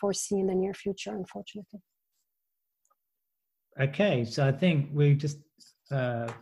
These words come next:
Speaker 2: couple of minutes, so we should wrap up now. I think we've more than got our money's worth out of you, Marwa, in terms of all those questions.
Speaker 1: Yes.
Speaker 2: And thank you very much for your, for, for, for answering all those questions.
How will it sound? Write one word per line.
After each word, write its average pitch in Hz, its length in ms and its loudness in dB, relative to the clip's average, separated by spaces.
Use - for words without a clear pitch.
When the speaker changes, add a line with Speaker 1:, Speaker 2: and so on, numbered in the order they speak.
Speaker 2:
couple 160 180 0
of 156 40 8
minutes, 156 300 6
so 156 100 2
we 143 120 8
should 143 180 0
wrap 160 260 2
up 160 180 -6
now. 131 360 0
I 143 80 2
think 160 240 0
we've 147 160 4
more 180 240 8
than 165 140 4
got 147 140 6
our 143 100 6
money's 151 320 6
worth 123 220 2
out 131 200 4
of 113 100 -2
you, 151 160 6
Marwa, 143 400 6
in 165 100 4
terms 147 220 4
of 143 80 6
all 151 80 6
those 143 180 6
questions. 160 640 6
Speaker 1:
Yes. 208 340 -10
Speaker 2:
And 147 140 6
thank 190 200 8
you 160 100 6
very 147 180 6
much 147 300 4
for 135 140 2
your, 131 220 2
for, 131 240 0
for, 120 360 -2
for 139 100 0
answering 135 420 4
all 123 100 2
those 120 240 0
questions. 117 680 0